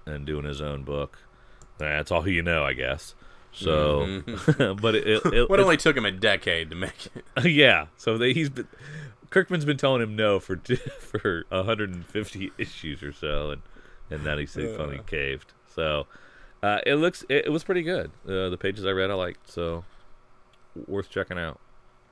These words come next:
Speaker 2: Very cool. Uh, let's see, Glitter Bomb Fame Game number one.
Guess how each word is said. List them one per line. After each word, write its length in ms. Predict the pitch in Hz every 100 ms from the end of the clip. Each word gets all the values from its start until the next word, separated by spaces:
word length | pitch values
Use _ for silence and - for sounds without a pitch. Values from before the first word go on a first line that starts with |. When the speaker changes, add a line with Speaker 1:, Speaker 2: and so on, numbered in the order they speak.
| _ _ _ -
Speaker 2:
Very 400 | 92 78 78 73
cool. 220 | 82 80 - _ - - - - - - - -
Uh, 440 | 87 87 85 87
let's 120 | 85
see, 140 | - 85
Glitter 400 | 85 95 123 131
Bomb 500 | 110 117 117 110 92
Fame 540 | - - 101 101 101 95
Game 360 | 98 95 92
number 240 | 90 87 87
one. 480 | 95 123 156 165